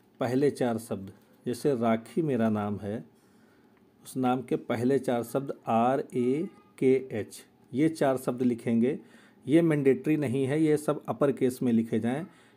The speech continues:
ये लोअर केस में लिखे जाएंगे, सब छोटे अल्फ़ाबेट में। उसके बाद में जो date of birth है पाँच जुलाई,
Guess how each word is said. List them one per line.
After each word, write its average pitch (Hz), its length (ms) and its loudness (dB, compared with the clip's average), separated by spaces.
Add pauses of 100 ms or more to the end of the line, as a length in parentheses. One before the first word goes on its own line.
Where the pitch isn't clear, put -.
(140)
ये 156 80 2
लोअर 139 420 6
केस 147 300 0
में 123 80 2
लिखे 113 280 2
जाएंगे, 107 340 -2
सब - 280 -6 (1300)
छोटे 147 320 0
अल्फ़ाबेट 117 560 0
में। 113 180 -2
उसके - 300 -2
बाद 147 220 2
में 139 260 -4
जो 131 120 2
date 139 280 0
of 135 200 0
birth 147 240 -2
है 139 100 -2
पाँच 131 380 -4
जुलाई, 123 540 0